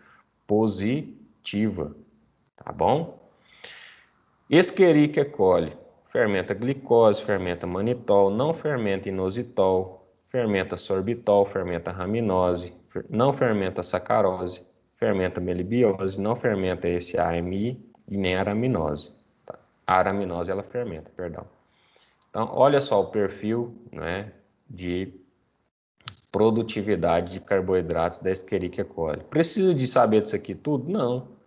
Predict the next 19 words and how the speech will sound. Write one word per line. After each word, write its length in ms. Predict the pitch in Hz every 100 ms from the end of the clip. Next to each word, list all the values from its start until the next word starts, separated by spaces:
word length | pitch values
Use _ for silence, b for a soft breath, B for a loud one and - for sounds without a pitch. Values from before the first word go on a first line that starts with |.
| B B B B B B B
Né, 120 | 98
no 120 | 120
caso 380 | 131 123 120 123
aqui, 240 | 120 131 151
ó, 140 | 110
a 120 | 92
provinha 460 | - 131 135 110 117
do 100 | 131
citrato, 720 | - 156 - 117 113 110 -
ó. 60 | - -
Escherichia 640 | - - 120 113 120 120 110
coli 340 | - 131 135
é 40 |
citrato 760 | 123 113 - 101 107 127 - 208 -
negativo. 1000 | 98 104 107 131 147 - 131 139 104 76 - _ _ _ _ _ _ _ _ _ -
Klebsiella 640 | 113 110 113 107 101 98 98
pneumoniae, 800 | 117 117 127 120 110 120 151 165 -
citrato 720 | 123 - - 95 107 - 196 - _ _ _ _
positivo, 760 | 85 87 110 113 135 131 120